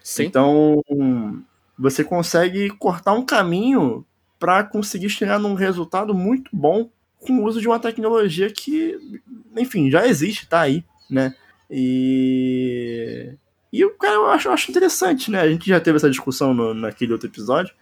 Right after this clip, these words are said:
Speaker 1: Da semana
Speaker 2: Né?
Speaker 1: passada, literalmente.
Speaker 2: É. É, é, foi semana passada? Não
Speaker 1: Foi,
Speaker 2: lembrava.
Speaker 1: foi.
Speaker 2: É. <laughs> Mas, pô, assim, é, a recurso de,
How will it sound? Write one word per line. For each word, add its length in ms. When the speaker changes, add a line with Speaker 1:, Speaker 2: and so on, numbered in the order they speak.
Speaker 1:
Da 160
semana 260
Speaker 2:
Né? 60
Speaker 1:
passada, 380
literalmente. 500
Speaker 2:
É. 100
É, 240
é, 100
foi 160
semana 200
passada? 280
Não 260
Speaker 1:
Foi, 140
Speaker 2:
lembrava. 220
Speaker 1:
foi. 240
Speaker 2:
É. 180
<laughs> 720
Mas, 1200
pô, 180
assim, 500
é, 260
a 440
recurso 500
de, 960